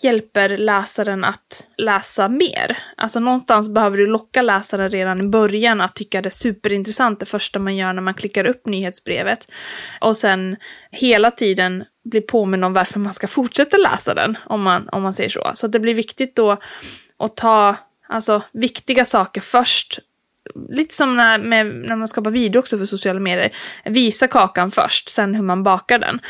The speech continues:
Så man förstår varför ska jag ta del av det här nyhetsbrevet och orka läsa igenom det hela också. Att det presenteras väldigt tidigt i nyhetsbrevet.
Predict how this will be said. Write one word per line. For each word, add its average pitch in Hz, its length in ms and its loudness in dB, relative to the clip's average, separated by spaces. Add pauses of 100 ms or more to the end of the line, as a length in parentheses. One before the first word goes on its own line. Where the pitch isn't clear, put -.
(160)
Så - 160 -6
man 220 140 0
förstår 220 460 2
varför 214 480 2
ska - 180 -2
jag 185 100 -4
ta 202 80 -2
del 269 380 2
av 254 100 2
det 226 80 2
här 170 140 2
nyhetsbrevet 190 600 -4
och - 120 2
orka 208 260 0
läsa 190 340 0
igenom 202 400 0
det 320 60 2
hela 190 320 0
också. - 320 -2 (360)
Att 208 200 -4
det 247 180 4
presenteras 196 540 -4
väldigt 196 260 -4
tidigt 208 460 -4
i 254 200 -4
nyhetsbrevet. - 800 -4